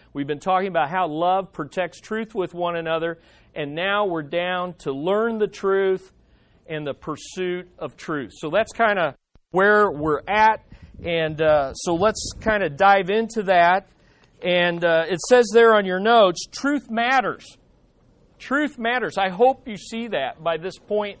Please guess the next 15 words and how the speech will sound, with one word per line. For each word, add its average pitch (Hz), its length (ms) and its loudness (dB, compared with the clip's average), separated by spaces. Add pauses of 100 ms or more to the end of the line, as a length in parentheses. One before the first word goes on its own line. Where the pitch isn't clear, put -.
(120)
in 175 240 -12
this 165 200 -10
study. 202 480 2 (420)
"Therefore, 247 880 6 (240)
become 226 920 0 (140)
lifelong 214 1600 0 (200)
learners 180 760 -4 (440)
of 180 160 0
sound 175 440 -2
doctrine." 160 500 0 (340)
Become 196 460 -2
lifelong 233 1500 0 (120)
learners 180 720 0 (400)
of 175 400 4 (180)
sound 165 560 0